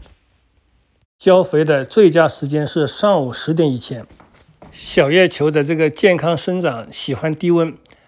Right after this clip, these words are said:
当晚上温度低到十度左右的时候，它是生长最快的。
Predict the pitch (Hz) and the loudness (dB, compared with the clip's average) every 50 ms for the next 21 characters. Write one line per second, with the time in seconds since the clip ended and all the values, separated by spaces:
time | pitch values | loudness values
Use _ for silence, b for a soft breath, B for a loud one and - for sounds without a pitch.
0 | b b - 190 175 185 180 156 - - - 180 175 175 180 185 185 185 175 151 | b b -2 0 0 2 0 0 -2 0 2 2 2 2 2 0 0 0 0 0
1 | 143 - - 196 185 190 170 151 127 - - 151 196 214 185 - 143 143 135 123 | -2 -4 -4 0 2 2 2 2 0 -4 0 4 4 4 4 2 -2 -4 -4 -2
2 | - 151 139 131 117 - - - 147 147 139 - - 175 170 165 143 117 120 117 | -2 -2 -2 -2 -4 -6 -8 -10 -8 -8 -8 -6 -6 -4 -4 -4 -4 -6 -8 -2
3 | - 196 180 175 - - 190 180 135 117 | 0 0 0 0 0 0 2 2 2 -2